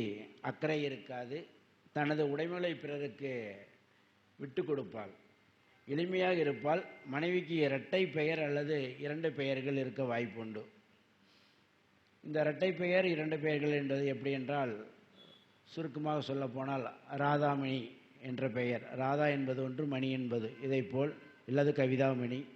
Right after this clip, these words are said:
இதைப்போல் இரண்டு பெயர்கள் இருக்க வாய்ப்புள்ளன. இல்லை என்றாலும் தங்களுக்கு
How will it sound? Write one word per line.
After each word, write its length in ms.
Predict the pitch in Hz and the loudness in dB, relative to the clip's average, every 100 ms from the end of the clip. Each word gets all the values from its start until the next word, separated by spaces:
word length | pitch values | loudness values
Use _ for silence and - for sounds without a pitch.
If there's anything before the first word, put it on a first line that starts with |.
| - - - - | -20 -20 -20 -4
இதைப்போல் 500 | 135 156 139 160 185 165 - 135 | 2 2 4 4 4 0 -6 -4
இரண்டு 260 | 143 151 131 | -2 -2 0
பெயர்கள் 440 | 139 131 135 143 | 0 0 0 0
இருக்க 200 | 123 139 | 0 -2
வாய்ப்புள்ளன. 580 | 120 117 113 113 107 110 - - - - | -2 -2 -2 -4 -4 -8 -16 -20 -20 -6
இல்லை 200 | 156 175 170 | 4 6 6
என்றாலும் 420 | 156 147 147 170 165 - - - - _ _ 160 | 4 4 4 2 -2 -16 -20 -20 -20 _ _ -4
தங்களுக்கு 380 | 156 160 147 | 2 2 4